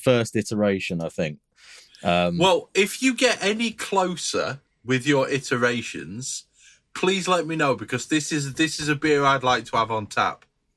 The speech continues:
Speaker 1: Yeah, hundred percent, hundred percent.
Speaker 2: Very, very nice.
Speaker 1: It's one of those, though, I think, when you're trying to, like a lot of clone beers, when you're trying to clone something that good, even if your beer comes out really well, uh, when you put it side by side, you just go,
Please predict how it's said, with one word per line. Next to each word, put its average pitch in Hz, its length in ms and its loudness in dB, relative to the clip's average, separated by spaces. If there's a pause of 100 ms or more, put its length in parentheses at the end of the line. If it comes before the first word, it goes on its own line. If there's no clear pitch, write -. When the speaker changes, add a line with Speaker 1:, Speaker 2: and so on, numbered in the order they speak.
(480)
Speaker 1:
Yeah, 95 240 4
hundred 95 260 -4
percent, 87 380 -2 (160)
hundred 90 260 -4
percent. 87 320 -2
Speaker 2:
Very, 147 480 4
very 107 540 0
nice. 98 460 -4 (180)
Speaker 1:
It's 117 140 2
one 151 140 6
of 151 60 4
those, 143 300 4
though, 95 160 0
I 95 40 -4
think, 101 220 0
when 104 140 2
you're 104 100 2
trying 123 240 2
to, 107 180 2 (1500)
like 135 300 4
a 135 60 4
lot 131 180 4
of 110 60 -8
clone 101 300 2
beers, 92 180 0
when 110 100 2
you're 104 60 0
trying 139 180 0
to 123 60 2
clone 120 340 2
something 101 300 0
that 104 260 0
good, 85 320 0 (320)
even 117 320 4
if 110 140 0
your 110 200 4
beer 92 220 2
comes 95 380 -2
out 90 240 2
really 101 420 2
well, 85 460 -2 (240)
uh, 104 160 -2
when 117 180 2
you 117 80 2
put 123 140 4
it 123 120 0
side 110 240 2
by 110 140 2
side, 110 300 2
you 104 80 0
just 107 120 0
go, 104 220 2